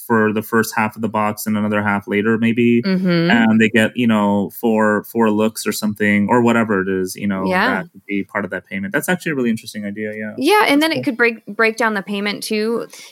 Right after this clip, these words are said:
Speaker 2: C-, like, what if you, you know, four times a year where you're gonna do a shoot of them with their new, um, you know, personality look or whatever outfit or,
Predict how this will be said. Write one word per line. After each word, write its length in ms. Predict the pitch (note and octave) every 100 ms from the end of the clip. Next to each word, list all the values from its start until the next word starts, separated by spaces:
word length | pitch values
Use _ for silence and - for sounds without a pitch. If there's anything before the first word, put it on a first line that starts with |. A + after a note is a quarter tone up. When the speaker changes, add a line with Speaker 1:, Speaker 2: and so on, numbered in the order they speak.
| -
Speaker 2:
C-, 160 | C4 B3+
like, 240 | C#4 D4
what 220 | A3+ C4+ F4
if 180 | G4
you, 580 | C#4 C4 B3+ B3+ B3 A#3+ - _ _ _ _
you 120 | B3+
know, 420 | A#3 F#3+ F#3 F3 - _ _ _ _ -
four 240 | - A#3+
times 300 | A3 G#3 F#3
a 40 | F3
year 440 | C#3+ - - - - _ _ _ _ _ _ _ -
where 160 | G3+ G3
you're 220 | F#3+ G#3+
gonna 160 | A3+ G#3+
do 640 | G3 F#3+ F#3 F3+ F3+ - _ _ _ -
a 120 | F#3
shoot 260 | - A3+ G3
of 120 | F#3
them 200 | F3+ E3+
with 160 | E3
their 140 | F3 E3
new, 580 | F3 G#3 G#3 G3+ G3+ F#3+ _ _ _ _ _ _ -
um, 560 | F#3 E3 D#3+ D#3+ D#3 - _ - - _
you 220 | - G3
know, 500 | E3+ D3+ D#3+ D#3+ D#3 - _ _ _ _ - _ _ -
personality 800 | A#3 A3+ A3+ G3 F#3+ F#3+ F#3 F3+
look 340 | F3 F#3 F3+
or 160 | F3+ E3+
whatever 760 | F3+ F3+ F3 E3+ E3 D#3+ D#3 - -
outfit 560 | F3+ E3+ F3+ F3 E3
or, 480 | D#3 D#3+ D#3+ D#3+ -